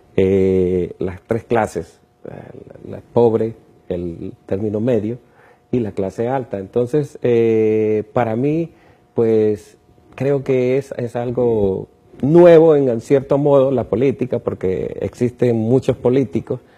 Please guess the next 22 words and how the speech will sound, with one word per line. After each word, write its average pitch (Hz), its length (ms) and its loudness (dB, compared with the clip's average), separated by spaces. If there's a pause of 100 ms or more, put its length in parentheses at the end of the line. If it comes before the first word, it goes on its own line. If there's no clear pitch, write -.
(120)
no 131 140 0
es 143 100 -2
la 123 140 0
política 113 420 -2
la 117 100 -4
mala, 117 280 -4
sino 107 240 -6
muchos 127 260 -4
políticos 127 600 -4
que 58 460 -10
han 113 180 -6
hecho 120 200 -2
del 120 140 0
país 113 460 -2
un, 107 280 -8 (760)
un 113 220 -2
lugar 117 440 2
donde 98 600 -2 (120)
no 113 220 0
se 120 160 -4
puede 127 400 2
vivir, 90 360 -4